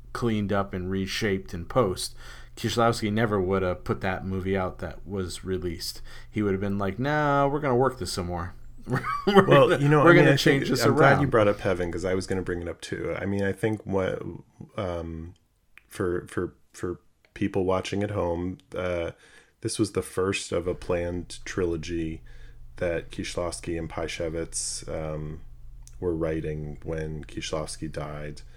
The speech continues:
Speaker 2: um, called Heaven, Hell, and Purgatory. And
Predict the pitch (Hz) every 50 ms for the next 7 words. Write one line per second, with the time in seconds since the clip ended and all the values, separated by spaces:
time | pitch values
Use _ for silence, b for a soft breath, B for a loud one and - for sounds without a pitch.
0 | b b b b b b b b b - - - - 85 78 78 76 73 76 76
1 | - - - - - - - - 80 76 - - - 90 78 87 85 85 78 80
2 | 85 78 78 80 78 78 73 - 80 78 76 80 73 - - 73 73 73 73 78
3 | 82 85 b b b b b b b b b b b b b b b b - -
4 | - - 104 95 90 85 82 82 82 80 78 76